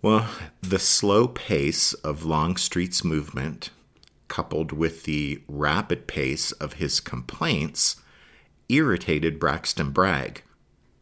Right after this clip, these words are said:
to put it mildly. Uh, the fractured relationship between the two generals is clearly seen in their communications during this time.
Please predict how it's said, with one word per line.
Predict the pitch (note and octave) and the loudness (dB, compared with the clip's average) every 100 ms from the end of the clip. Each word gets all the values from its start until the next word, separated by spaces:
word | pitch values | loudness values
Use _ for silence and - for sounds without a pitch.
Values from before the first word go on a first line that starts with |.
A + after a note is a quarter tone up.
| - | -20
to | |
put | - E2 | -4 -2
it | D2+ | 0
mildly. | D2 D#2+ F2 E2 C2 B1 C#2+ - _ _ _ _ _ _ _ _ _ _ _ - - - - | -2 0 0 0 -2 -4 -6 -16 _ _ _ _ _ _ _ _ _ _ _ -20 -20 -10 -2
Uh, | G#2+ | -2
the | G2+ G#2 | 2 0
fractured | - - A#2 D#3 - A2 G#2 | 0 0 2 2 0 0 2
relationship | G2 F#2 F#2 - E2 - - | 4 6 4 2 -2 -2 -4
between | E2+ - D#2+ D#2+ | -4 -4 -2 0
the | F2 | -2
two | - G#2 | 0 -2
generals | G2+ E2 C#2+ C2+ D2 F2+ - - - | 0 0 0 -2 -2 0 -2 -2 -2
is | D2+ D2 | -2 -2
clearly | - - - C3 C3+ B2 | -4 -6 -2 0 2 0
seen | F#2+ - F#2 D#2+ C#2 C#2+ | 2 0 2 0 -2 -6
in | - D#2+ | -6 -2
their | D#2 D2+ | 0 -2
communications | - F2+ E2+ E2 - - D#3 - - C2 - - - - - | -2 -2 2 0 0 -2 0 0 -2 -2 -2 -4 -6 -20 -14
during | - D#2+ E2 E2 | -4 0 0 0
this | D#2 - | 0 -2
time. | - F#2 D#2 A#1+ | 0 0 0 -4